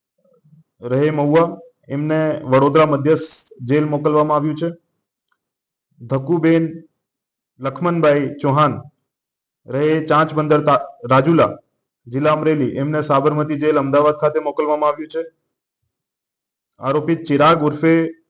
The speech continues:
છોટુ ઉર્ફે જકરો, રહે મહુવા, એમને સાબરમતી જેલ અમદાવાદ ખાતે મોકલવામાં આવ્યું છે.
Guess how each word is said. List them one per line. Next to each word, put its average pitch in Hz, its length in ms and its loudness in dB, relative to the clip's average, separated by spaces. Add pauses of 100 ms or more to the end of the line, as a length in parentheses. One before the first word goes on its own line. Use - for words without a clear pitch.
(300)
છોટુ 151 240 -2
ઉર્ફે 165 240 2
જકરો, 160 520 0 (880)
રહે 147 240 -2
મહુવા, 156 460 2 (300)
એમને 151 280 -2
સાબરમતી 151 580 0
જેલ 147 280 0
અમદાવાદ 147 400 2
ખાતે 151 280 0
મોકલવામાં 147 560 -2
આવ્યું 151 200 -6
છે. 160 240 -12